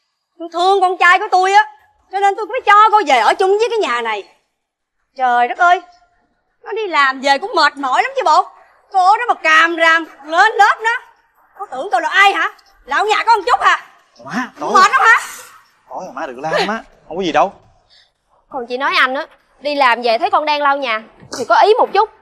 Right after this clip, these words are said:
Speaker 3: tháo đôi giày ra. Con
Speaker 2: Ôi.
Speaker 3: có nói gì sai đâu.
Speaker 2: Má.
Speaker 1: Mày thấy chưa? Vừa lòng mày chưa? Đó, bây giờ nó về nó cãi xong xỏn á.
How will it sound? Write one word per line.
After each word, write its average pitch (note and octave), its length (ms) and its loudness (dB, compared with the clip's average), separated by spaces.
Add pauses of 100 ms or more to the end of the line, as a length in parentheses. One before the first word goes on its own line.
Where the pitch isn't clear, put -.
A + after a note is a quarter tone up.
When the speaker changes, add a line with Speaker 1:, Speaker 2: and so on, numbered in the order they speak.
(140)
Speaker 3:
tháo F#4+ 180 2
đôi D#4+ 160 0
giày A#3 180 2
ra. C#4+ 180 0 (580)
Con G3+ 140 -4
Speaker 2:
Ôi. - 20 -4
Speaker 3:
có F4 60 2
nói F#4+ 220 4
gì C#4+ 100 -4
sai D4+ 240 4
đâu. D#4 200 0 (1800)
Speaker 2:
Má. D3+ 280 -14 (640)
Speaker 1:
Mày - 100 -20 (100)
thấy G4+ 200 -8
chưa? C#4+ 280 -2 (480)
Vừa D#4+ 220 -4
lòng F4 180 -6
mày F4+ 140 -8
chưa? G#4 220 0 (540)
Đó, F4+ 200 -2 (100)
bây C4 80 -20
giờ G3+ 140 -14
nó D#4 120 -18
về G3+ 120 -10
nó - 100 -20
cãi C4+ 140 -10
xong D#4+ 160 -6
xỏn C#4 240 -8
á. A4+ 260 -4